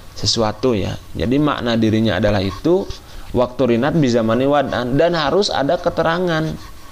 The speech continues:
keterangan waktu atau dibarengi dengan waktu. Nah, tadi yang saya sampaikan untuk kalimat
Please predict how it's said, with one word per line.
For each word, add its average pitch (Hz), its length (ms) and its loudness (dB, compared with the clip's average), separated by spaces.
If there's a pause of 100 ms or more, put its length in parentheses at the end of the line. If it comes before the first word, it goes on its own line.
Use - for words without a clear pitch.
(340)
keterangan 110 560 0
waktu 143 640 0
atau 113 320 -2
dibarengi 120 400 2
dengan 123 320 2
waktu. 110 480 -2 (400)
Nah, 120 160 2
tadi 147 320 2
yang 175 80 2
saya 143 160 -2
sampaikan 120 640 -2 (400)
untuk 120 240 2
kalimat 120 400 0